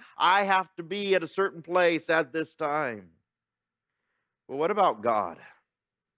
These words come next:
God is outside of time. Before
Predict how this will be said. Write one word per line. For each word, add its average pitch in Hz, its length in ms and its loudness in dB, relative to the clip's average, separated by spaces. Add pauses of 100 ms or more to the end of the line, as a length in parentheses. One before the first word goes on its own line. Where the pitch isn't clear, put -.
(1080)
God 160 220 2
is 123 120 -4
outside 131 640 0
of 98 160 -14
time. 76 380 -18 (1080)
Before 147 440 0